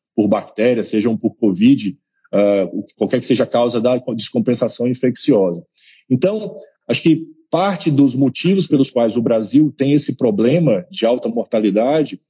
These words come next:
se relaciona ao fato de que nós temos poucos profissionais nas U T Is. Então, você imagina ter um profissional só para cuidar de três, quatro, cinco pacientes,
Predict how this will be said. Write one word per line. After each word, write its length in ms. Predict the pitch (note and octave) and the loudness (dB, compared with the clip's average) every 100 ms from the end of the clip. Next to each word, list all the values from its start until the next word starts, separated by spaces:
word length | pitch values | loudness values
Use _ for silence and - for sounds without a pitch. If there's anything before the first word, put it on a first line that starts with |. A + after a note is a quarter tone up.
| _ _ _ - | _ _ _ -10
se 200 | - C#3+ | -6 -2
relaciona 960 | C#3+ D3 C#3 - - C#3 D3+ E3 F3 - _ _ _ _ - | 0 0 0 -4 -4 -2 2 0 -2 -6 _ _ _ _ -4
ao 220 | B2+ C#3 | 0 0
fato 440 | - B2+ B2+ C3 | -2 -2 -2 -2
de 120 | C#3 | -4
que 100 | C#3+ | -2
nós 240 | C#3+ C#3 - | 0 0 -2
temos 520 | C3 C3+ C#3+ C#3+ - _ _ _ | -2 2 2 0 -8 _ _ _
poucos 400 | E3 G3+ G3+ F3 | 0 2 0 -4
profissionais 1000 | - C#3+ - B2 G#2+ G#2 A#2 D3+ D#3+ - _ | -2 -4 -2 -2 0 0 2 0 -2 -12 _
nas 240 | A#2 A2 | -2 -2
U 80 | A2 | -4
T 140 | - F#2+ | -2 2
Is. 440 | F#2+ D#3 E3 - _ _ _ | 4 2 0 -10 _ _ _
Então, 440 | A#2 C#3 C3 G#2+ - - _ | -2 0 -2 -6 -16 -20 _
você 220 | A#2 A#2+ C#3 | -4 0 2
imagina 400 | C3 A#2+ A#2+ G#2+ | 2 0 -2 2
ter 140 | C3+ | 2
um 180 | E3+ G3 | 2 0
profissional 500 | F3 D#3 C#3+ C3 B2+ | -2 -2 -2 -2 -2
só 200 | - A2+ | -2 -4
para 120 | A#2+ | -2
cuidar 220 | B2 B2 | -2 -2
de 140 | A#2 G2+ | -2 -2
três, 240 | D3+ D#3 | 0 0
quatro, 360 | - B2+ A#2+ A#2+ | -2 -6 -4 -6
cinco 380 | - E3+ E3 | -2 0 0
pacientes, 680 | D3 B2 - B2+ E3 E3 - | 0 -4 -2 -2 0 0 -4